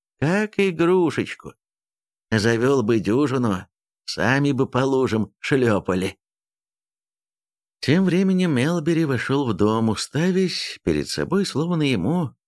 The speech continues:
предстало видение, и, не снимая шляпы, уселся куда попало.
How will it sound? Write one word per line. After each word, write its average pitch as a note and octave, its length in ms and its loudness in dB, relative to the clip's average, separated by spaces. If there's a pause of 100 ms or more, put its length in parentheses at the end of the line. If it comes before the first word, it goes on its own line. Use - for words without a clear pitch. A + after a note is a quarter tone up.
предстало D3 720 -4
видение, G#2+ 800 -2 (500)
и, A#2 100 4
не A2 140 4
снимая G2+ 420 0
шляпы, A3 400 -2
уселся E3 520 -2
куда - 400 -4
попало. A1+ 720 -4